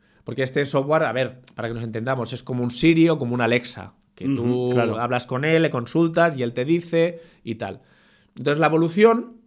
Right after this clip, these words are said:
Speaker 1: esto es un pequeño spoiler, pero sale enseguida en la película y si no, no tendría sentido tampoco el título de la película,
Speaker 2: Claro.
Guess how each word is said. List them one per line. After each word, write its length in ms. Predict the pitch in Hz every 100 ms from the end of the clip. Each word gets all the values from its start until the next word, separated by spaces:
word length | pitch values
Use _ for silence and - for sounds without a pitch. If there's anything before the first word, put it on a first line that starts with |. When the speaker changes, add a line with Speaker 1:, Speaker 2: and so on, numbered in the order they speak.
| _ _ _ _ _ _ _ _
Speaker 1:
esto 140 | 117 139
es 60 |
un 80 | 143
pequeño 340 | 139 143 131 127
spoiler, 440 | 131 175 165 185
pero 220 | - 107
sale 200 | 104 113
enseguida 280 | 110 117 120
en 40 | 120
la 120 | 120
película 360 | 127 160 139 104
y 40 |
si 160 | - 107
no, 140 | 120
no 120 | 120
tendría 300 | 110 110 117
sentido 360 | 117 110 127 127
tampoco 360 | 107 104 123
el 100 | 110
título 360 | 95 123 113 120
de 40 | 120
la 120 | 120
película, 420 | 131 143 139 147
Speaker 2:
Claro. 460 | 123 98 104 131